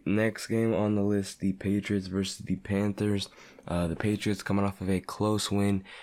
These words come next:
against the Chargers, twenty-seven, uh, to twenty-four. Um, and then the Panthers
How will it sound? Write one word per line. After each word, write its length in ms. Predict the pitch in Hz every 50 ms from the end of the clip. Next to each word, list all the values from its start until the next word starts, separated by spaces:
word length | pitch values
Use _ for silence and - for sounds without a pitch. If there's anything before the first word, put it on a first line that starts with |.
| - - -
against 360 | - 87 98 98 95 95 -
the 60 | 95
Chargers, 640 | 92 - - 92 92 92 92 87 90 90 90 - -
twenty-seven, 840 | - - 101 101 95 95 95 - 98 95 92 90 92 92 90 87 - - - - - - _
uh, 240 | - 90 87 85 85
to 120 | - - 73
twenty-four. 920 | - - - 95 92 87 - - - 98 98 101 101 101 98 95 95 95 - - - - - _ - - _ -
Um, 220 | - 90 90 87 87
and 100 | 90 90
then 200 | 92 90 90 82
the 120 | 82 87
Panthers 840 | 87 - - 107 104 104 104 101 95 - 98 101 101 98 95 98 -